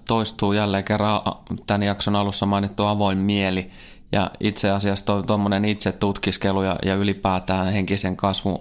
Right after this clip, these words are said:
tavoittelu, niin, niin mä oon melko varma siitä, että se on ainakin tästä toksisesta maskuliinisuudesta niin kuin väylä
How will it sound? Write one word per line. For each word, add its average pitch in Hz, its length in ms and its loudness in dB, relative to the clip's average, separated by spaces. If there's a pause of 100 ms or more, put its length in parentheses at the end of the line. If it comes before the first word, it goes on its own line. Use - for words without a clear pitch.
tavoittelu, 95 540 0
niin, 95 160 -2 (480)
niin 98 280 0 (500)
mä 113 100 4
oon 113 80 2
melko 113 500 0 (120)
varma 101 360 2
siitä, 98 340 0
että 92 120 -4
se 107 120 2
on 98 160 2
ainakin 98 400 0
tästä 98 300 -2
toksisesta 95 840 0
maskuliinisuudesta 85 1120 -2
niin 82 200 -2
kuin 85 160 -4
väylä 87 360 -2